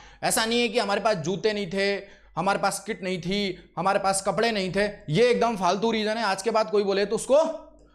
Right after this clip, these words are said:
बोलेगा कि ये गलत है। क्लियर है? नाइनटीन फिफ्टी वन से सिक्सटी टू को भारतीय जो फुटबॉल है उसका स्वर्ण युग माना जाता है। ठीक है, हमने नाइनटीन फिफ्टी वन में एशियाई खेलों में स्वर्ण पदक जीता था। देखो, अभी उन्नीस सौ पचास में अगर कोई कह दे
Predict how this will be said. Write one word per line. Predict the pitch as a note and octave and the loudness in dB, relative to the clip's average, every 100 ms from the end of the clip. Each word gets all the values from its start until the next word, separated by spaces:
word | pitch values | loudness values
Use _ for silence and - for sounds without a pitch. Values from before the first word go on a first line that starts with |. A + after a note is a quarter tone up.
| - - | -20 -4
बोलेगा | D3+ F#3 G#3 | 0 4 4
कि | A3 G3+ | 2 0
ये | E3 | 2
गलत | D#3+ D3+ | 0 0
है। | - - | -4 -6
क्लियर | D3 A3+ | 0 2
है? | A#3 - - - _ C#3+ | 2 -4 -18 -20 _ -4
नाइनटीन | F3+ A#3 A3+ C4 | -2 -2 -2 -2
फिफ्टी | A#3+ B3 B3 | -2 -2 -2
वन | A#3+ | 0
से | A#3+ B3 | 2 2
सिक्सटी | B3 A3 A#3+ | 2 -2 -2
टू | A#3+ B3 | -2 0
को | B3+ D4 - | 0 0 -2
भारतीय | D#3 D#3+ G3 - A3+ A3+ G3 - - - | 0 2 2 0 0 2 0 -4 -18 -8
जो | F3+ | -4
फुटबॉल | F#3+ G3+ A3 | 0 2 4
है | A3 | 2
उसका | G#3+ G3+ | 0 -2
स्वर्ण | F#3+ F#3 | 0 0
युग | G#3 | 0
माना | G3+ F#3+ G3 | 0 2 2
जाता | F#3+ F#3 | 0 -2
है। | F#3+ G3 - _ - | -8 -12 -20 _ -4
ठीक | G3+ | 0
है, | G#3+ - - - - | 0 -2 -16 -16 -4
हमने | F3+ G#3+ | 0 0
नाइनटीन | G3+ G3+ G3+ A3+ | 0 0 -2 -2
फिफ्टी | G3+ G3+ | -2 -2
वन | G#3 G#3 | 0 0
में | G#3 | -2
एशियाई | - F3+ F3 G3+ G#3+ | 0 -2 2 2 2
खेलों | F#3+ G3+ | 0 0
में | G#3 | -2
स्वर्ण | - G3 G#3 | -2 -2 0
पदक | G3 F#3+ | 0 0
जीता | E3+ F3 F3+ | -2 -2 -2
था। | F3 | 0
देखो, | E3 C#3 G#2 - _ - - - | -2 -4 -10 -14 _ -20 -14 -2
अभी | F3 | 2
उन्नीस | A3 A3 A#3+ | 4 4 2
सौ | A#3+ | 2
पचास | G3+ G3+ A3 A3 | 0 0 0 0
में | G3+ A#3 | -2 0
अगर | G#3 A3 | 0 0
कोई | G#3+ | -2
कह | G3+ G3+ | 0 0
दे | G3 G3 | 2 2